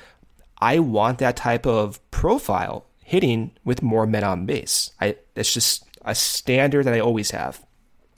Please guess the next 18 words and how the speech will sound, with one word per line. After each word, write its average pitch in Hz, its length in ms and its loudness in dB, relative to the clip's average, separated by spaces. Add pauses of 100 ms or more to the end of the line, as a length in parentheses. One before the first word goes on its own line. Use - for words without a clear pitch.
(280)
Now, 127 100 0
given 139 260 2
some 131 180 2
of 127 40 0
the 113 140 0
issues 107 480 -2 (500)
with 123 120 2
the 120 80 4
team 160 320 2
over 123 120 4
the 117 100 -2
past 107 280 -2
two 117 140 -2
years 127 340 0
in 113 60 -4
the 110 180 -4
leadoff 135 200 0
spot, 98 420 -2